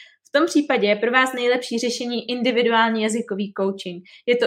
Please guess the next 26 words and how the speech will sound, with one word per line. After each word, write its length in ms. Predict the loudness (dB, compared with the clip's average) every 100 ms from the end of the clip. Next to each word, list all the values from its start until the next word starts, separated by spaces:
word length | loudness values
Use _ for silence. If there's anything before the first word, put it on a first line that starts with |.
| 0
intenzivní 580 | 0 2 2 2 2 0
forma 300 | 0 2 0
spolupráce, 760 | 0 -2 -2 -4 -4 -4 -6
kde 160 | -2 -2
spolu 440 | 0 2 4 2
přímo 300 | 0 0 2 2 2
identifikujeme 800 | 0 0 -2 -6 -6 -4 -6 -4
vaše 240 | -6 -6
největší 480 | -4 -2 -2 0 0
slabiny 480 | 0 -2 -4 -6 -8 _ -10 -4
a 40 |
připravíme 580 | -2 -2 2 4 4 2 0
plán 260 | 4 4 4 -2
přímo 320 | 2 4 4 2 0 4
vám 280 | 6 4 0
na 80 |
míru, 340 | 0 0 0 -4 -8 _
díky 340 | -8 -8 -6 -2
kterému 360 | 2 4 4
dosáhnete 580 | 0 0 0 0 -2 -2
vašeho 380 | -2 -2 -2 -2
cíle, 360 | -2 0 2 2 -2
ať 160 | -6 -4
už 120 | -2
je 100 | 0
jakýkoliv. 540 | -2 -4 -12 -16 -16